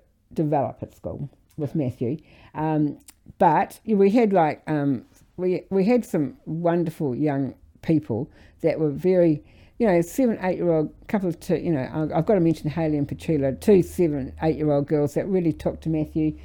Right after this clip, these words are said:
would spend time with him in the playground, would walk around with him. And to this day, they're still friends with Matthew,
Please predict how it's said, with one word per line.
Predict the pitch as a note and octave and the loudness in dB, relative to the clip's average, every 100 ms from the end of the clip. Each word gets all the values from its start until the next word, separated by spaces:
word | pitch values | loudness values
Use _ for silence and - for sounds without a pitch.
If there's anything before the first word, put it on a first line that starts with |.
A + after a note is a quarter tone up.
| - - | -20 -8
would | D#3+ | -8
spend | - F#3 E3+ | -2 -2 -2
time | F3+ D#3+ | -4 -4
with | D#3 | -2
him | E3 | -2
in | |
the | D#3 | -2
playground, | D3+ D#3 D3+ D3+ D3+ | -4 -4 -2 -2 -2
would | D3 D3+ | -2 -4
walk | D#3+ D#3+ | -4 -4
around | D3+ D3 C#3+ | -4 -4 -4
with | D3 | -6
him. | D#3 D3 D#3+ - - - - | -6 -6 -6 -12 -20 -20 0
And | G#3 - | 2 4
to | G#3 | 4
this | G3 - | 4 4
day, | G3 E3 | 2 2
they're | D3+ | 0
still | D3+ - E3+ | -2 -2 -2
friends | - E3+ D3 | 0 -2 -2
with | D3 | -4
Matthew, | D#3 C#3+ - A#2+ | -4 -4 -6 -8